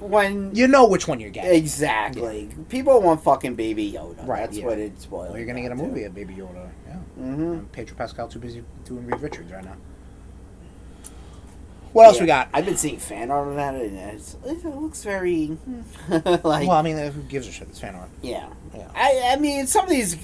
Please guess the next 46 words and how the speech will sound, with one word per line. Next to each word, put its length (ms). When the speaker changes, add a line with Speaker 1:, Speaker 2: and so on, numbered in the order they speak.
Speaker 1:
I 140
mean, 100
some 220
of 80
these 140
people 260
actually 380
have 160
talent, 480
unlike 360
Speaker 2:
Right. 120
Speaker 1:
us. 320
Speaker 2:
Yes, 480
correct. 320
We're, 80
we're 40
a 40
Speaker 1:
Um, 60
Speaker 2:
bunch 160
of 60
hacks. 500
This 160
is 80
accurate. 380
Speaker 1:
We 160
are. 180
Speaker 2:
Yes. 340
Yes, 300
we're 60
Speaker 1:
Um, 80
Speaker 2:
hacks. 280
Thank 240
you. 60
Thank 240
you, 60
Nation. 300
Speaker 1:
And 140
then, 180
how 160
about 140
you 40
shut 220
the 60
fuck 260
up, 160
Nation? 400